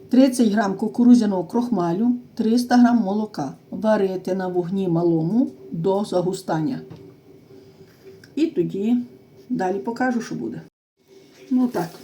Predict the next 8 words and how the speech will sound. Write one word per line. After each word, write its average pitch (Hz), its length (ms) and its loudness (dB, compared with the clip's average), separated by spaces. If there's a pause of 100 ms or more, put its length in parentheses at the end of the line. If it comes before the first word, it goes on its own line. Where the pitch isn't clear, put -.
(160)
подивимося, 233 460 0
що 247 160 -2
тут 233 200 -6
у - 20 -4
нас 208 200 -4
вийшло. 165 380 -2 (1400)
Чи 208 120 -4
воно 220 380 -2